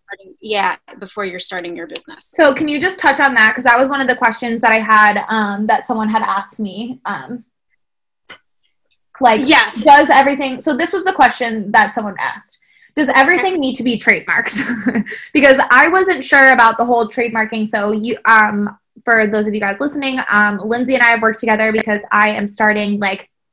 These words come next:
Speaker 2: a little side hustle <laughs> from my entrepre-, like, in my entrepreneurship journey. Um, and, um, it's, and I worked with her to get that trademarked.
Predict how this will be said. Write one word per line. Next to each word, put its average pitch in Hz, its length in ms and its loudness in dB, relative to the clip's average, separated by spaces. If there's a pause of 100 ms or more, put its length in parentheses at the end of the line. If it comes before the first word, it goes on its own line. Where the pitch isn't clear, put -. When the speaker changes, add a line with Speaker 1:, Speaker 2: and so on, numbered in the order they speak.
(340)
Speaker 2:
a 233 80 -2
little 240 180 4
side 214 300 4
hustle 294 560 0 (160)
<laughs> - 180 -18
from 233 240 4
my 214 380 2 (340)
entrepre-, 247 520 4
like, 226 240 4
in 247 180 4
my 240 120 6
entrepreneurship 233 760 0
journey. 214 460 0
Um, 226 520 6 (400)
and, 226 600 4 (120)
um, 214 380 4 (140)
it's, 220 500 -4
and 226 180 6
I 208 140 6
worked 220 300 0
with 220 100 -4
her 208 160 0
to 220 100 -2
get 196 280 -2
that 185 240 0
trademarked. 247 720 0